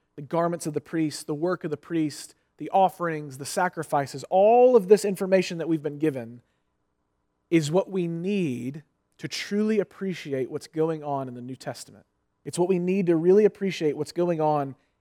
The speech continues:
in this new covenant. So now that we've seen the workings of the tabernacle and of the priests,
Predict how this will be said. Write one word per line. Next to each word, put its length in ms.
in 180
this 240
new 440
covenant. 480
So 100
now 180
that 100
we've 140
seen 180
the 80
workings 360
of 60
the 60
tabernacle 580
and 80
of 40
the 60
priests, 520